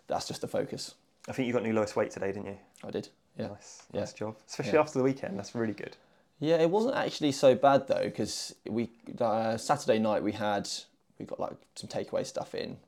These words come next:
Speaker 1: but I avoided pizza.
Speaker 2: Oh, nice.
Speaker 1: So I'm not, kind of haven't eaten pizza for a long time anyway, and just kind of had some, some fake nuggets actually.
Speaker 2: Oh, good.
Speaker 1: Bit, a bit naughty, but, um, they were, yeah, they weren't the best,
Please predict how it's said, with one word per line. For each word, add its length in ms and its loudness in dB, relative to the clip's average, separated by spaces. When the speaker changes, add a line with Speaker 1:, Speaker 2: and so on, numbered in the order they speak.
Speaker 1:
but 80 -4
I 120 0
avoided 340 -2
pizza. 360 -6
Speaker 2:
Oh, 140 -2
nice. 360 -4
Speaker 1:
So 80 -8
I'm 120 -8
not, 120 -6
kind 140 -4
of 40 -6
haven't 160 -6
eaten 180 -8
pizza 260 -6
for 100 -8
a 40 -2
long 180 -4
time 160 -8
anyway, 460 -6
and 360 -6
just 300 -2
kind 180 -2
of 60 -8
had 180 -4
some, 420 -6
some 180 -14
fake 280 -6
nuggets 300 -4
actually. 400 -10
Speaker 2:
Oh, 160 4
good. 220 2
Speaker 1:
Bit, 160 0
a 60 0
bit 180 0
naughty, 420 -6
but, 240 0
um, 500 4
they 160 10
were, 140 4
yeah, 160 6
they 80 8
weren't 180 8
the 40 -8
best, 400 -2